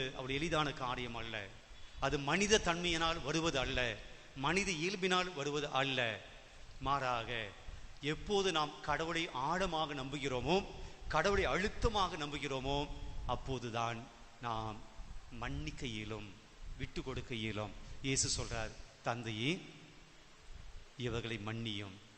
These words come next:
தந்தையின் கையில ஒப்பு கொடுக்கிறார், அவ கையில ஒப்பு கொடுக்கிறார். "தந்தையே, நீங்க பார்த்துக்குங்க, இவர்களை மன்னியும்" என்று கேட்கிறார். யோசேப்பு கடவுள் கையில ஒப்பு கொடுக்கிறார்,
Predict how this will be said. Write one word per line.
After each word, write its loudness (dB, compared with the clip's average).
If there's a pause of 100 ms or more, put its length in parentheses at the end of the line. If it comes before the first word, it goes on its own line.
(240)
தந்தையின் -4
கையில -4
ஒப்பு -6
கொடுக்கிறார், -8 (800)
அவ 0
கையில -2
ஒப்பு -4
கொடுக்கிறார். -4
"தந்தையே, -2 (320)
நீங்க 0
பார்த்துக்குங்க, -6 (560)
இவர்களை -2
மன்னியும்" 0 (260)
என்று -6
கேட்கிறார். -8 (1120)
யோசேப்பு 4 (120)
கடவுள் -2
கையில 0
ஒப்பு -6
கொடுக்கிறார், -8